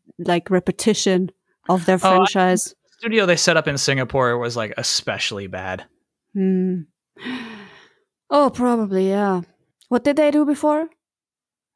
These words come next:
Speaker 2: Nothing. So they set up, they got some, like, grants,
Speaker 1: This is a
Speaker 2: right?
Speaker 1: new one?
Speaker 2: Yeah.
Speaker 1: Wait, didn't they? No. I thought they were, which one was doing Black Flag?
Speaker 2: Couldn't tell you.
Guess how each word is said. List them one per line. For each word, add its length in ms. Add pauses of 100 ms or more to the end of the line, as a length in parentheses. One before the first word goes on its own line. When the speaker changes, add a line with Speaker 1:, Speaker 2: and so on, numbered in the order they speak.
(120)
Speaker 2:
Nothing. 480
So 160
they 120
set 220
up, 140
they 140
got 240
some, 160
like, 280
grants, 360
Speaker 1:
This 140
is 40
a 60
Speaker 2:
right? 140
Speaker 1:
new 180
one? 260 (640)
Speaker 2:
Yeah. 220
Speaker 1:
Wait, 140 (280)
didn't 280
they? 380
No. 800 (100)
I 80
thought 320
they 120
were, 400 (220)
which 220
one 140
was 120
doing 240
Black 320
Flag? 380 (420)
Speaker 2:
Couldn't 180
tell 180
you. 80